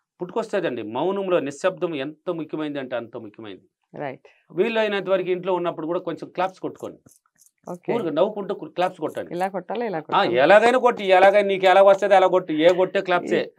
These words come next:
Speaker 2: ఓకే.
Speaker 1: మన బాడీలో ఉన్న ప్రతి అణువు లేవ-, లేవాలి,
Speaker 2: మ్మ్.
Speaker 1: నిద్రపోతున్నాయి.
Speaker 2: మ్మ్.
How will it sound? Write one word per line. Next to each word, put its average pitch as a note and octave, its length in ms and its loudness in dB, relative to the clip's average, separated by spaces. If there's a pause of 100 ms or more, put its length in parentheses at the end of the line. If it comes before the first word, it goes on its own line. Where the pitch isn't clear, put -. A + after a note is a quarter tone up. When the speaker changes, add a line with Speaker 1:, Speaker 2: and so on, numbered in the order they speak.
(120)
Speaker 2:
ఓకే. F3 240 -4
Speaker 1:
మన D#3+ 140 2
బాడీలో G3 420 4
ఉన్న F#3+ 140 0
ప్రతి F3 300 -2
అణువు G3+ 220 -2
లేవ-, F3 300 2
లేవాలి, C#3+ 460 0
Speaker 2:
మ్మ్. - 140 -12
Speaker 1:
నిద్రపోతున్నాయి. F#3 580 -4
Speaker 2:
మ్మ్. D#3+ 300 -10